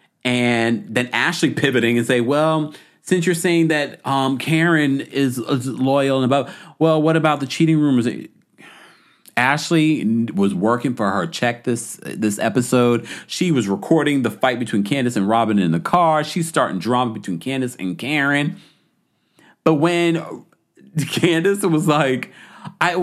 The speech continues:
I, that doesn't even sound like anything that I would say. That, that, that, I, and I would never say that to her. And literally, she did say it. And look, she was just saying what the rumors that she's heard. But I would much rather her say that than try to backpedal and deny it.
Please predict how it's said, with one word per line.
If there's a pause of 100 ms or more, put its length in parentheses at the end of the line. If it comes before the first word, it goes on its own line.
(140)
I,
that
doesn't
even
sound
like
anything
that
I
would
say.
That,
that,
that,
I,
and
I
would
never
say
that
to
her. (540)
And
literally,
she
did
say
it. (260)
And
look,
she
was
just
saying
what
the
rumors
that
she's
heard. (320)
But
I
would
much
rather
her
say
that
than
try
to
backpedal (220)
and
deny
it.